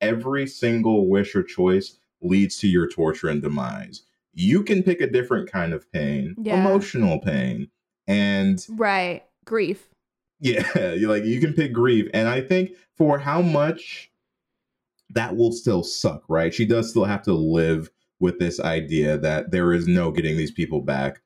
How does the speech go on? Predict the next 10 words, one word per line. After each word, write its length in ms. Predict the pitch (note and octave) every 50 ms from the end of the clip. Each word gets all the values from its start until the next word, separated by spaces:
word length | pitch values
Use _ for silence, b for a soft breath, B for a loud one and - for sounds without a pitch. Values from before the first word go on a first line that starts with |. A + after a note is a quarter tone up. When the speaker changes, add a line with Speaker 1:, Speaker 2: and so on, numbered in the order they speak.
| _ _ _ _ _ -
Speaker 1:
All 240 | F2 F#2 F2+ E2+ E2+ D#2
of 80 | D2+
them 160 | E2 D#2+ D2+
are 120 | D2 C#2+ C#2 C#2
dead. 420 | C#2 C2 B1 B1 B1+ C2+ C#2+ C#2 - _ _ _ _ _ _ _ _ -
Most 460 | F2 F2+ F2+ F2+ F2+ F#2 F#2 - -
of 100 | D#2+ D#2
it's 160 | D2+ - -
my 220 | D#2 C#2+ C2+ C2
fault. 600 | - - - C2+ B1+ C2 C2 B1+ - - - -